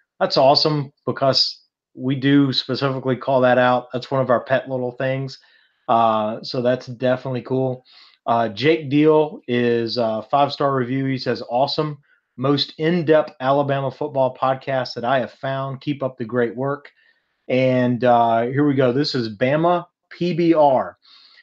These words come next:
And, uh, I think I wanna have a P B R with this, uh, this individual.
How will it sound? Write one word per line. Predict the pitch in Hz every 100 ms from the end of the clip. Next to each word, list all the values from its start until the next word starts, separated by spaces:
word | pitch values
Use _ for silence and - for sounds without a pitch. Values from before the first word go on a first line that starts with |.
| _ -
And, | 120 120 113 113
uh, | 113
I | 123
think | 147 135
I |
wanna | 135 131 120
have | 131 131
a | 120
P | 127 120
B | 117
R | 110 110
with | 107 107
this, | 110 - -
uh, | 107 104 101 107
this | 120 -
individual. | 120 110 113 107 98